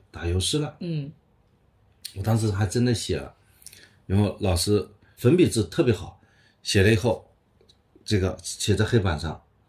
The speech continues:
Speaker 1: 然后念了一遍，接下来他把它擦掉。
Speaker 2: 嗯。
Speaker 1: 擦完以后，老师就说了四个字。
Speaker 2: 嗯。
Speaker 1: “不知所云。”
Speaker 2: 我觉得那个老师好绝啊。
Speaker 1: 老师做了这样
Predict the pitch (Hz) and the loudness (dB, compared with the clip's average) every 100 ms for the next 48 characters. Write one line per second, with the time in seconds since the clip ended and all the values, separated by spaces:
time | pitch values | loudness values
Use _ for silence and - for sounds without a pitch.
0 | _ - 104 139 196 135 87 80 87 80 | _ -2 2 4 6 4 2 -2 -4 -6
1 | - _ _ _ _ _ - 156 160 160 | -12 _ _ _ _ _ -2 2 4 4
2 | 101 - 127 98 87 - 110 113 - 165 | 2 -2 -4 -4 -4 -4 -4 -4 -8 -12
3 | 147 139 _ - - 160 127 107 120 98 | -10 -12 _ -12 -4 0 2 2 4 2
4 | - _ _ _ _ _ _ _ - 90 | 0 _ _ _ _ _ _ _ -2 -2
5 | - 101 110 92 - 123 104 101 - - | 0 0 0 0 -2 2 2 2 -4 -2
6 | - 104 95 - - 160 147 143 - _ | 0 0 0 -4 -10 -8 -8 -10 -14 _
7 | _ _ _ _ 180 - 202 190 - 95 | _ _ _ _ -4 -4 -2 -4 -2 -4
8 | 73 73 - _ _ - _ _ - - | -4 -8 -14 _ _ -20 _ _ -16 -16
9 | - - - _ - - _ - - _ | -16 -20 -20 _ -20 -20 _ -20 -20 _
10 | _ _ - - 185 226 294 - 127 160 | _ _ -20 -10 -4 -2 2 4 4 4
11 | - 214 185 160 190 170 254 - | 4 8 8 8 6 8 6 4